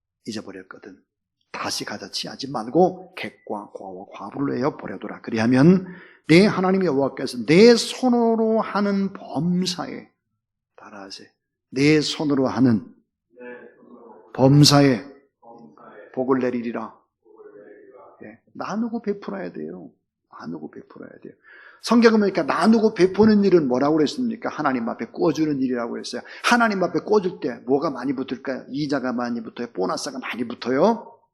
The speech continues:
여러분, 놀라운 얘기가 있습니다. 잠언 이십일 장 십삼 절 말씀 꼭 기억을 했으면 좋겠어요. 이게 뭘까? 귀를 막아 가난한 자의 부르짖는 소리를 듣지 아니하면,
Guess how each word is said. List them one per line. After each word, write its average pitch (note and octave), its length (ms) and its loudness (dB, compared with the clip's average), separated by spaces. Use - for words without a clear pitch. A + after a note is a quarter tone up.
여러분, A#2+ 240 -2
놀라운 A2+ 460 -2
얘기가 G#2+ 340 -10
있습니다. G#2+ 600 -18
잠언 B2 440 -2
이십일 A#2+ 460 -10
장 A2+ 300 -12
십삼 - 600 -12
절 B2 160 -10
말씀 - 340 -14
꼭 - 200 -18
기억을 - 380 -8
했으면 B2 340 -8
좋겠어요. - 580 -14
이게 A#2+ 200 -10
뭘까? - 520 -14
귀를 D#3+ 320 8
막아 C#3+ 500 0
가난한 F#3 520 4
자의 E3+ 300 2
부르짖는 D#3 540 0
소리를 C#3+ 400 -2
듣지 A#2 480 -8
아니하면, F#2+ 880 -16